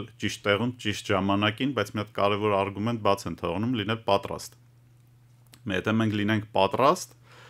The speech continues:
այն մարտահրավերները, որոնք այսօր մեր առջև կանգնած են, դրանք կարող են դառնալ շատ լավ հնարավորություններ, ինչպես օրինակ զինամթերքի արտադրությունը, զենքի զինամթերքի կամ նոր տեխնոլոգիաների,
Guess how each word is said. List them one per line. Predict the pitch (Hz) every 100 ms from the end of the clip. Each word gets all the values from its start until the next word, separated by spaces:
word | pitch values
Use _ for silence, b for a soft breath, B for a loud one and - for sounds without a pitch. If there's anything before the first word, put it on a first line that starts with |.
| B B B _ -
այն | 120 113
մարտահրավերները, | 113 110 117 110 107 110 107 110 104
որոնք | 101 101 98
այսօր | 98 - 101
մեր | 95 98
առջև | 98 104 -
կանգնած | 101 104 107 107 127
են, | 120
դրանք | 110 110
կարող | 107 107 113
են | 123
դառնալ | 104 98 113 -
շատ | 101 110
լավ | 113 101
հնարավորություններ, | 90 87 90 92 92 - 95 95 127 143 - b b b b - 101
ինչպես | - 110 -
օրինակ | 92 95 113 113 - - 92
զինամթերքի | 87 87 95 - 90 - 101
արտադրությունը, | 87 87 80 78 80 85 87 - - 92
զենքի | 90 87 95 82
զինամթերքի | 82 85 87 87 - 101 101 98 b b b b b -
կամ | 104 104
նոր | 107 -
տեխնոլոգիաների, | 95 - 95 90 90 92 92 92